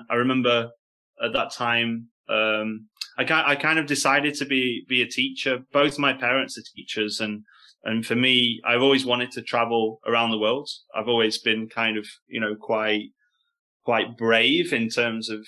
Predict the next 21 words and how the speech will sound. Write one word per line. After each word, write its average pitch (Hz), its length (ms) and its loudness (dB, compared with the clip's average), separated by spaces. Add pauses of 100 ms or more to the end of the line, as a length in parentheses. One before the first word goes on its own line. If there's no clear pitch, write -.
(140)
you 110 140 -4
know, 107 240 -4 (340)
the 120 140 0
experiences 120 840 -2
that - 140 0
I - 20 2
wanted 117 440 -2
to 117 80 -2
have 131 500 2
and, 110 340 -4
and 110 100 -2
the 110 120 2
risks - 460 -4
that 117 100 2
I 117 100 2
would 113 160 -4
take 123 320 -2
in 143 80 -2
my 143 140 -4
life. 143 260 -4
So 113 380 0